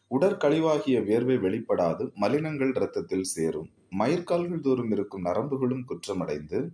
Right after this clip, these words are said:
ஒருவித திமிர் உண்டாகும். அன்றியும் அவ்வழுக்கில் கிருமிகள் உற்பத்தியாகி சொறி சிரங்குகள் உண்டாகும். இக்கெடுதிகளை எல்லாம் தடுக்கவே தினந்தோறும் நீராடி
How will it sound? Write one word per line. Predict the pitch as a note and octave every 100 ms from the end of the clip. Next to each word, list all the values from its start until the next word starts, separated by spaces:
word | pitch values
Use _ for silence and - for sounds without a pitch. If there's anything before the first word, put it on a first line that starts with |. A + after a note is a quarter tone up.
| - _ _ -
ஒருவித | D3 E3 C#3 D3 D3
திமிர் | A2 A#2 - -
உண்டாகும். | F2 E2 D#2+ D#2+ D2+ - _ _ _ _ -
அன்றியும் | A#2+ E3 D#3+ G2+ F2+ D3+ -
அவ்வழுக்கில் | G2+ G#2 G#2+ E3+ E3+ D#3+ E3+
கிருமிகள் | - C#3 E3 F3 D#3
உற்பத்தியாகி | B2 A#2+ A2+ A2+ F#2+ F2 E2+ B2 -
சொறி | - C3+ G3
சிரங்குகள் | G#3 C#3+ A#2+ G#2+ G2+ B2+
உண்டாகும். | G#2 F2 D#2+ D#2 - -
இக்கெடுதிகளை | - C#3 D3+ D#3 F#3+ G#3 E3+ B2+
எல்லாம் | G#2+ G2+ G2+
தடுக்கவே | E2 E2+ - D#2+ D2+ F#2+ - _ _ _
தினந்தோறும் | G#2 D3 G3+ E3+ D#3 G#3
நீராடி | A2 C3+ B2 A#2